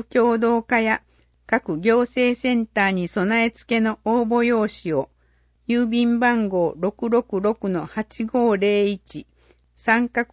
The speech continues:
協同課へ郵送してください。郵便番号と仮名で届きます。ファックス、メール、か。応募用紙は市ホームページからダウンロードできます。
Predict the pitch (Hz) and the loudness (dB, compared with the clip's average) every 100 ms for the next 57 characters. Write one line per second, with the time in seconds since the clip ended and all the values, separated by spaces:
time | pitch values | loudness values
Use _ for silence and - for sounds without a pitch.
0 | _ - 233 233 220 220 214 220 208 208 | _ 0 2 2 2 0 0 -2 0 -2
1 | 196 214 220 - 240 220 214 - 208 214 | -2 -2 -2 -2 -2 -2 -4 -2 -2 -2
2 | 214 214 - 202 135 _ _ _ _ _ | -4 -4 0 0 -2 _ _ _ _ _
3 | _ _ _ _ _ _ _ - 226 240 | _ _ _ _ _ _ _ -2 0 0
4 | 226 233 233 233 233 220 196 175 175 - | 0 0 0 2 2 0 0 -2 -2 -6
5 | 139 - 208 208 226 226 214 220 214 190 | -8 -6 -4 -2 0 -2 -2 -4 -4 -4
6 | 190 - 185 185 - - _ _ _ _ | -6 -6 -6 -6 -8 -20 _ _ _ _
7 | _ _ _ - 240 - - - - - | _ _ _ -4 -4 -6 -20 -20 -14 -6
8 | 208 220 202 190 - - 214 - _ _ | -2 -2 -2 -4 -6 -6 -6 -6 _ _
9 | _ _ _ _ _ _ _ _ _ _ | _ _ _ _ _ _ _ _ _ _
10 | _ _ - 226 247 226 240 247 240 - | _ _ -4 0 2 2 2 2 0 -2
11 | - 175 - - - 240 - - 226 247 | -6 -6 -6 -10 -6 -6 -6 -6 0 2
12 | 247 233 247 240 208 202 196 170 160 175 | 2 0 2 2 0 -2 -2 0 0 0
13 | 208 226 226 226 220 180 160 170 - 165 | 0 0 0 0 0 -2 -2 -4 -6 -4
14 | 151 147 - | -4 -6 -12